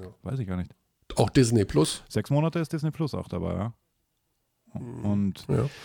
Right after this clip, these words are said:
Speaker 2: ja, da wird's auf jeden Fall sein, in einer Sport-Doku-Lane irgendwo zu finden, ähm, und vielleicht auch in Kürze auf der Website.
Speaker 1: Sport-Doku-Lane?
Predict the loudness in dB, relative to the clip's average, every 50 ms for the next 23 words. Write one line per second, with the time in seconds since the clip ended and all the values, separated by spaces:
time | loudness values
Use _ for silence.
0 | -8 -2 2 2 4 4 4 2 2 4 2 2 2 0 0 2 0 0 0 0
1 | 0 0 0 2 0 0 -2 -2 -2 -2 -2 -2 0 0 0 0 0 0 0 0
2 | 2 2 2 0 -2 -2 -4 -2 -2 0 0 0 0 0 0 0 0 0 -2 -2
3 | -4 -6 -6 -6 -4 -2 -2 -2 -4 -6 -14 _ -2 0 0 0 0 -4 -2 -2
4 | 0 2 2 2 2 2 2 0 0 -2 0 -2 -2 0 0 0 0 0 0 -2
5 | -4 -2 0 0 0 0 0 0 0 0 -2 -2 -4 -2 -2 -2 -2 -2 -2 -4
6 | -4 -6 -10 -14 _ _ _ _ _ _ _ -4 -2 -2 0 -2 -2 -2 0 0
7 | 0 0 -2 -2 -2 -2 0 2 2 0 0 0 0 0 0 0 0 2 2 2
8 | 2 2 4 4 4 4 4 2 0 0 0 0 0 0 -2 -2